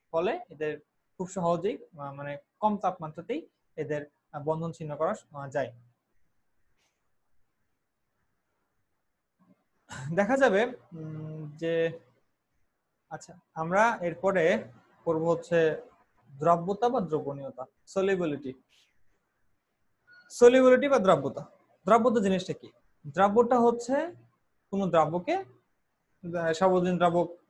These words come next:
বলা হয় পানিকে। তো এর, আহ, সাথে সমানুপাতিক হারে মিশ্রিত হওয়া বা মিশে যাওয়া। যেমন আমরা, আহ,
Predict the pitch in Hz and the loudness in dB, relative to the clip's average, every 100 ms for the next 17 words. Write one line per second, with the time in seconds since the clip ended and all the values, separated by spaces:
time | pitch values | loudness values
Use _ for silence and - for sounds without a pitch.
0 | 156 151 160 175 175 170 170 156 135 - | -14 2 4 4 2 0 0 -2 -4 -12
1 | - _ _ _ _ _ - 170 190 202 | -18 _ _ _ _ _ -2 2 4 4
2 | - 170 165 196 196 202 226 - - _ | 4 0 2 2 4 2 2 -4 -14 _
3 | _ - 190 196 208 208 190 160 156 185 | _ -2 0 2 0 0 -2 -4 -2 -2
4 | - _ _ _ _ _ _ _ _ _ | -4 _ _ _ _ _ _ _ _ _
5 | _ _ _ _ _ _ _ _ _ _ | _ _ _ _ _ _ _ _ _ _
6 | _ 165 190 202 220 196 143 135 160 294 | _ -2 0 0 -4 -4 -4 -4 -2 -2
7 | 285 - 170 175 175 127 117 - _ _ | -4 -10 -6 -2 -2 -2 -6 -14 _ _
8 | _ _ _ _ 160 214 233 208 185 180 | _ _ _ _ 2 4 4 2 0 2
9 | 180 170 151 147 143 | 2 2 -2 -6 -6